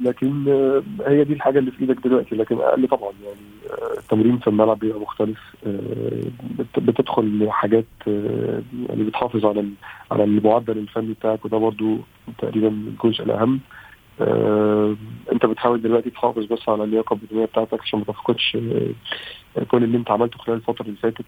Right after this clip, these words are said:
عشان لما تيجي ترجع ما تاخدش برضو وقت كبير، لو كان فيه إن شاء الله رجوع، آه، قريب، فما تاخدش وقت كبير إنك، آه، ترجع للشكل اللي أنت كنت عليه.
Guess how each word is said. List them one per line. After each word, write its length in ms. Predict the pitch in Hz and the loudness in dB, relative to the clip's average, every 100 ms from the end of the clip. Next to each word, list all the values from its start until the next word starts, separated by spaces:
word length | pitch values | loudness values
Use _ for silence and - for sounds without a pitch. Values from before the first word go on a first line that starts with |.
| 110 | -8
عشان 300 | 104 110 107 | -8 -4 0
لما 180 | 104 | 0
تيجي 220 | 107 120 113 | 0 0 2
ترجع 440 | 117 110 107 101 101 - | 2 4 2 0 -6 -10
ما 60 | 107 - | -10 -4
تاخدش 440 | 107 - 120 - | -4 0 -2 2
برضو 260 | 113 107 113 | 0 2 0
وقت 120 | 113 - | -2 -4
كبير، 360 | 101 110 110 - - | -4 -2 -2 -4 -2
لو 160 | 113 107 | 0 0
كان 180 | 107 | -4
فيه 180 | 98 110 | -6 -6
إن 80 | 104 | -4
شاء 160 | - 113 | -2 0
الله 260 | 107 104 | 2 2
رجوع، 380 | 104 101 113 107 - - - - - | 2 2 0 0 -6 -20 -20 -14 -6
آه، 40 | |
قريب، 400 | - 113 117 120 - - | 0 2 2 0 -8 -10
فما 120 | 104 | -10
تاخدش 320 | - 127 123 | -4 -4 -2
وقت 180 | 117 113 | -4 -4
كبير 280 | 104 117 113 | -4 -2 0
إنك، 420 | 101 101 - - | -4 -8 -16 -8
آه، 440 | 104 101 101 104 117 117 | -4 -4 -4 -4 -6 -2
ترجع 260 | 117 110 107 | 0 2 2
للشكل 500 | 104 101 98 120 113 | 0 0 2 0 0
اللي 100 | 107 | 0
أنت 140 | 113 | 0
كنت 200 | 110 110 | -4 -2
عليه. 260 | 101 107 135 | 0 2 2